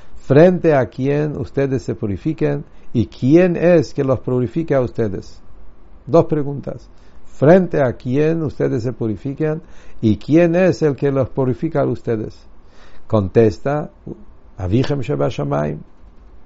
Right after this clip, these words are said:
vuestro Padre en el cielo. Y trae sobre eso el pasuk, Bezarakti Alechemayim Teorim Uteartem, Hashem, no, ¿eh? Un pasuk que dice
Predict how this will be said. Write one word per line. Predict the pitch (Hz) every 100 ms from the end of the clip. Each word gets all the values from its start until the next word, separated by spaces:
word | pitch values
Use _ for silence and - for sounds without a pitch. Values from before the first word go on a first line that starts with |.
| -
vuestro | 95 113 107 123 120
Padre | - 175 156 143 135
en | 135
el |
cielo. | 131 147 143 135 - - - - - - -
Y | 98
trae | - 113 147 147
sobre | 135 123 117
eso | 143 139
el | 120
pasuk, | 101 85 - 101 147 - - - - -
Bezarakti | 98 90 101 143 156 -
Alechemayim | 139 120 117 113 117 143 139 117
Teorim | 120 117 143
Uteartem, | 123 107 107 95 - 101 117 139 160
Hashem, | 95 92 - 147 135
no, | 113 104 - - - -
¿eh? | 107 101 117 - -
Un | 147 151
pasuk | 139 - 127
que | 107 110
dice | 107 - -